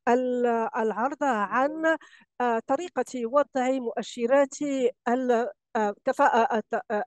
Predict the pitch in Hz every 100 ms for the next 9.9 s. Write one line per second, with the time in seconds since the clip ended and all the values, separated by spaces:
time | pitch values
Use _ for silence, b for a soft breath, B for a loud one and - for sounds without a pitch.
0 | 226 220 - 202 - 214 202 202 214 240
1 | 262 277 285 277 247 254 240 240 240 233
2 | 226 247 247 233 214 262 233 233 285 349
3 | B B 311 - 269 269 277 285 269 240
4 | - - 240 233 226 247 233 220 285 277
5 | 240 226 269 233 233 254 233 247 240 247
6 | 233 233 285 339 254 262 254 247 247 254
7 | 240 - 254 220 b b b _ 254 247
8 | 247 - 226 226 196 165 165 196 254 269
9 | 247 254 359 285 - 254 254 254 -